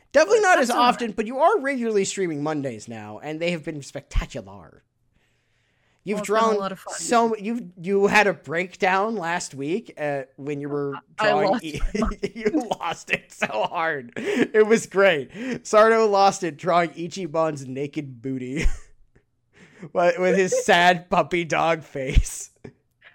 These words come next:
Speaker 1: He was so sad.
Speaker 2: I need to see if I can go back and clip that. That was <laughs>
Speaker 1: I-, if you still, if you have vods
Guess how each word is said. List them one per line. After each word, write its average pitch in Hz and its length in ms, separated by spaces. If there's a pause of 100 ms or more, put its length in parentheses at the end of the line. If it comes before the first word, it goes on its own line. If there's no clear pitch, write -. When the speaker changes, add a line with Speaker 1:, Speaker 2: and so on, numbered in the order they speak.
(800)
Speaker 1:
He 320 460
was 370 260
so 349 280
sad. 240 580 (760)
Speaker 2:
I 294 60
need 349 120
to 480 80
see 320 180
if 277 120
I 240 80
can 247 160
go 208 160
back 170 260
and 160 100
clip - 360
that. 165 380
That 196 240
was 190 320
<laughs> 294 260
Speaker 1:
I-, 196 40
if 208 280
you 349 260
still, 311 260
if 226 140
you 262 80
have 294 180
vods 214 440